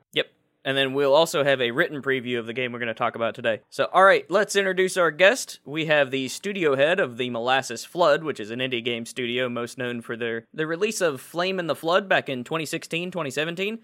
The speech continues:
They eventually did bring that to the P S four and Switch, and they're now working on this new release, a survival game called Drake Hollow.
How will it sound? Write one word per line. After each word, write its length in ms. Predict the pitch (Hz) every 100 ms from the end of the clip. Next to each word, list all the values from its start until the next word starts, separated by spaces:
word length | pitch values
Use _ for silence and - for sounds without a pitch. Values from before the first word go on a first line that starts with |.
| _
They 160 | 139
eventually 380 | 139 147 139 143
did 200 | 127 135
bring 200 | 123 127
that 200 | 127 123
to 220 | - 131 127
the 60 |
P 220 | 117 160
S 120 | 160 -
four 300 | 156 156 135
and 100 | 110
Switch, 380 | - 170 - - -
and 340 | 123 127 127
they're 140 | 123 151
now 180 | 160 220
working 300 | 208 185 185
on 140 | 185
this 160 | 180 170
new 160 | 262
release, 420 | 254 151 160 -
a 180 | 123 131
survival 480 | 127 - 139 131 127
game 260 | 123 135 180
called 240 | 175 151
Drake 300 | 127 127 185
Hollow. 340 | 202 214 147